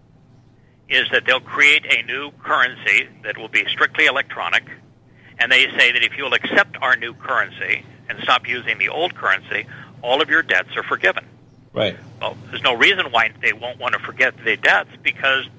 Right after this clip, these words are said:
Speaker 1: the money has no value.
Speaker 2: Right.
Speaker 1: And then with the electronic currency, they have absolute and total control. They can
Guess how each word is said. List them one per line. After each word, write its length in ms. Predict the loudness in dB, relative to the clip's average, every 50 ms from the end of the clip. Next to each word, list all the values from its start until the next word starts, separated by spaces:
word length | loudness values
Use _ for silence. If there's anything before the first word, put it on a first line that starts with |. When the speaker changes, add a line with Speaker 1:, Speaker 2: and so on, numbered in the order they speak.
| -20 -20
Speaker 1:
the 60 | -18 -4
money 280 | 0 2 4 4 4 4
has 360 | 2 2 2 2 0 -2 -8 -14 -20 -20 -20 -20 _ _ _ _ _ _ _ _ _ -12
no 120 | -10 -2
value. 520 | 0 2 4 4 2 2 2 0 -2 -2 -6 -12 -20 -20 -20 -20 -20 -8
Speaker 2:
Right. 140 | -2 0 2
Speaker 1:
And 80 | 2 2
then 120 | 2 0
with 120 | 0 0 2
the 80 | 2
electronic 500 | 4 4 2 0 0 -2 2 2 2 2
currency, 420 | 0 0 0 0 0 0 -2 0 2
they 140 | 4 4
have 140 | 4 2 0 2
absolute 540 | 0 0 0 -4 -12 -14 -6 -6 -6 -6
and 100 | -6 -10
total 280 | -6 -4 -4 -4 -4 -4
control. 400 | -8 -8 -6 -2 0 0 0 2
They 140 | 2 0 2
can 220 | 2 0 0 0